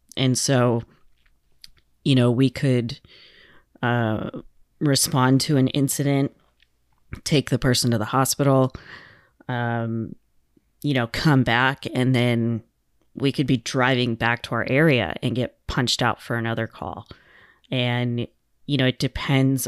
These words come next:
on the frequency, but it also depends on your police coverage for your area, that they might be available and they might not.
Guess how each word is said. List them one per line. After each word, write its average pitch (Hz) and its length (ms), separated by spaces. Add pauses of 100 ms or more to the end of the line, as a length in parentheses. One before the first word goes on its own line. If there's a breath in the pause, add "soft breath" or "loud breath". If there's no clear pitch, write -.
on 120 540 (460 soft breath)
the 127 100
frequency, 127 840
but 123 160
it 123 120 (360)
also 139 260
depends 135 580
on 127 140
your 117 140
police 135 460
coverage 104 500
for 131 180
your 107 220
area, 131 640
that 110 360 (640 loud breath)
they 131 220
might 139 340
be 139 160
available 135 460
and 160 100
they 135 80
might 123 280
not. 160 340